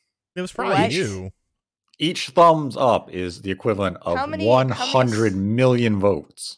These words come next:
Speaker 2: I think I had the, the highest one up there. They're like, I don't know.
Speaker 3: No, it's 'cause I had people in there saying it's not a Mario game. Newsflash, people. Nintendo calls it a mainline Mario game.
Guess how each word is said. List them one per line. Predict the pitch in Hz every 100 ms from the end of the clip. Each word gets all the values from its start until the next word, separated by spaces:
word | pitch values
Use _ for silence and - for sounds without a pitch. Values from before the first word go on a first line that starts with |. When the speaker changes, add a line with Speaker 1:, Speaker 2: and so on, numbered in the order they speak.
| -
Speaker 2:
I | 247
think | 403 381
I | 202 247
had | 349 311 202
the, | 180 170 -
the | 190 185
highest | 214 233 240 226 175
one | 165
up | 165 -
there. | 160 185
They're | 185 180
like, | 175 - _ _ _ _ _ _ _ _
I | - 247
don't | 302
know. | 277 233 _ _ -
Speaker 3:
No, | 190
it's | 107
'cause | - 170
I |
had | 143 -
people | 131 120 110
in | 110
there | 107
saying | 98 101
it's | 90
not | 113 95
a |
Mario | 87 95 98 98 95
game. | 98 101 101 - -
Newsflash, | 131 151 135 113 101 92 -
people. | 98 90 101 95 90 _ _ _ _ _ _ _ _ _ _ -
Nintendo | 107 107 139 139 139 139 131 - _ _ _ _
calls | - 127 120
it | 113
a | 92
mainline | 92 113 127 127 120 120 120
Mario | 110 107 101 95 87
game. | 85 80 73